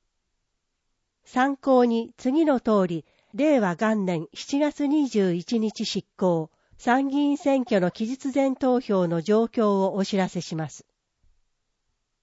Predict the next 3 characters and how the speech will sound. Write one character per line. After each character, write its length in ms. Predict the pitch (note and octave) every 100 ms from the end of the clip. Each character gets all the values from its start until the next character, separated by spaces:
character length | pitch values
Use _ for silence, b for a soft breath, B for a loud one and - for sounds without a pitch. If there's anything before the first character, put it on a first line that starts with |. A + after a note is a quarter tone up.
| _ _ _ _
図。 260 | F3+ G#3+ - _ _ _ _ _ _ _ _ -
参 260 | C4+ C#4+
考。 500 | - A#3 A3+ G3 F#3+